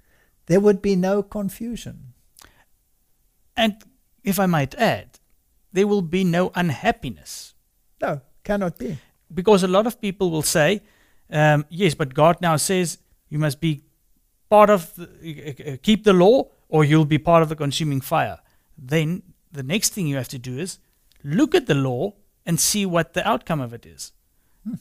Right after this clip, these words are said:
Speaker 2: Is it for bad or for good?
Speaker 1: Or is it for good? So we have to look at the basis for the government of God. And the basis is there is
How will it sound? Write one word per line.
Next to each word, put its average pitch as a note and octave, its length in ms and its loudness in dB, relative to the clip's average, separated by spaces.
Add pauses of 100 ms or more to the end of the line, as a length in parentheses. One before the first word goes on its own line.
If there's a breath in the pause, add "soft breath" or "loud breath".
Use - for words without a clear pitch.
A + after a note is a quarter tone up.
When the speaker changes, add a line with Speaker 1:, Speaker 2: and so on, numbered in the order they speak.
(540)
Speaker 2:
Is D#3+ 180 0
it D#3+ 160 -2
for C#3+ 260 -6
bad C#3+ 520 -2
or E3 120 -8
for D3 200 -18 (220)
good? - 180 -2
Speaker 1:
Or C#3+ 120 -6
is C3 140 -4
it D#3+ 120 -6
for G#3+ 180 -6
good? G#3+ 400 -6 (200)
So E3 520 0 (600)
we F#3 100 6
have C#4 200 4
to F4 100 4
look G3+ 340 4
at F#3+ 260 -2 (180)
the F#3 280 -4
basis F3 640 2
for D#3+ 200 -6
the D3+ 100 -6
government D3+ 540 0
of C#3 160 -10
God. A#2 300 -10 (1500)
And D3+ 360 0 (160)
the D#3+ 160 -6
basis F#3 580 4
is A3 480 0 (800)
there C#3+ 280 2
is D3+ 580 0